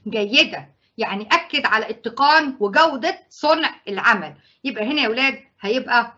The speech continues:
أفلاطون. أعزائي الطلبة، أنا بكده قدرت إن أنا أنتهي من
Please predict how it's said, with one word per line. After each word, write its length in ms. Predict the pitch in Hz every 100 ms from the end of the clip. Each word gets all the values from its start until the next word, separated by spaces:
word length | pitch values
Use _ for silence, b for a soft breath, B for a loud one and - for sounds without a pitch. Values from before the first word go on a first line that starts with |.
| _ -
أفلاطون. 680 | - 208 185 170 147 147 _ _ _ _ _ _ _ _ _ _ -
أعزائي 460 | 226 262 339 320 -
الطلبة، 460 | 294 285 262 294 - _ _
أنا 140 | 233 220
بكده 560 | - 285 240 254 254 -
قدرت 520 | 160 202 254 262 -
إن 180 | 202 208
أنا 240 | 269 247
أنتهي 460 | 202 190 254 226 214 _ -
من 420 | 220 226 185